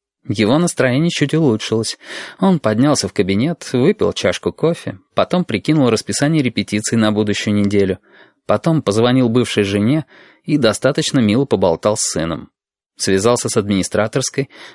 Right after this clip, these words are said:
убедился, что «Железные белки» распроданы на два месяца вперед, удовлетворенно кивнул и отправился в зал. Публика,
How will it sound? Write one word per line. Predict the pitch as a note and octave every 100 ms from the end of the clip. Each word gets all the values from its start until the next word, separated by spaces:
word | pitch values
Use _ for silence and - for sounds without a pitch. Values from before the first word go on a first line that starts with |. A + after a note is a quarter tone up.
| -
убедился, | C3+ D3+ F3+ E3 G#2
что | - - A2+ G2+ E2+
«Железные | F#2+ B2 B2+ G#2 G#2+ G#2+
белки» | D3 D3+ -
распроданы | F#2 F2 - B2 A2+ A2 G#2+
на | G#2+
два | G#2+ A2
месяца | G#2+ F#2 -
вперед, | - - E2+ D3 - _ - - -
удовлетворенно | - F#3 F3 - B2+ A#2 G#2 F2+
кивнул | D#2+ E2+ B2+ D#3+ - _ _
и | B2 D#3+ _
отправился | D#3+ E3 - F#2+ G#2+ A2 G#2+ G#2
в | G2
зал. | E2+ F2 - _ _ _ _ _ _ _ _ _ _ _ _ _ _ _ _ _ _ _
Публика, | B2+ C3 C3 C#3 -